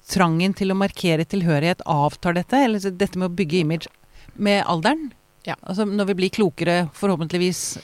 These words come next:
Speaker 1: em, tryggere i oss selv, altså har dette med imagebygging, a-, a-, har det med, altså det, det bidrar vel også til at man finner seg selv, faktisk,
Speaker 2: Ja,
Speaker 1: og
Speaker 2: ja.
Speaker 1: sin flokk. Em,
Speaker 2: Absolutt.
Speaker 1: og så når man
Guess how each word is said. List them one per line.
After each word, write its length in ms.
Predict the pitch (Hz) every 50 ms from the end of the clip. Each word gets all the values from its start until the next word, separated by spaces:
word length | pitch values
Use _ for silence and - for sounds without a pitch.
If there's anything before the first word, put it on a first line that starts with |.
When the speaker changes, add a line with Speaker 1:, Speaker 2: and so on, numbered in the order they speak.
| - 156
Speaker 1:
em, 160 | 151 139 170 170
tryggere 380 | - 220 202 160 151 156 160
i 40 | 170
oss 100 | 170 - -
selv, 340 | 185 175 170 170 180 170 - - - - - - -
altså 160 | 202 202 220
har 360 | 160 185 190 180 190 208 202 - - - - - - -
dette 180 | 202 - 190
med 140 | 196 208 160
imagebygging, 560 | 180 165 160 170 151 - 180 175 156 202 208 180
a-, 120 | - 165 - 170 185 180 -
a-, 320 | - 180 175 117 - 135
har 200 | 131 202 185 180
det 80 | 175 202
med, 280 | 202 208 208 214 214 185 - _ _ - - - - -
altså 180 | 185 156 214 190
det, 120 | 180 233 - 165
det 120 | 214 185
bidrar 340 | 180 240 220 175 151 170 185
vel 100 | 202 214 196
også 200 | 156 - 180 -
til 120 | 185 180
at 140 | 185 180 -
man 140 | 196 202 190
finner 420 | - - - 180 160 156 160 170
seg 160 | - - 196 190
selv, 300 | - 240 269 311 277 190
faktisk, 680 | - - 220 - - 262 277 - - - - - - - - _ _ _ _ _ - - -
Speaker 2:
Ja, 120 | 226 240 269
Speaker 1:
og 140 | 220 208
Speaker 2:
ja. 80 | 208 208 226 247
Speaker 1:
sin 160 | - 202 208 -
flokk. 440 | - 214 247 - - - - - - - - - - - -
Em, 160 | 175 185 196
Speaker 2:
Absolutt. 800 | 208 196 190 185 185 185 185 185 190 185 185 190 185 170 165 - -
Speaker 1:
og 60 | -
så 220 | - - 214 196 185 190
når 100 | 196 196
man 160 | 196 196 202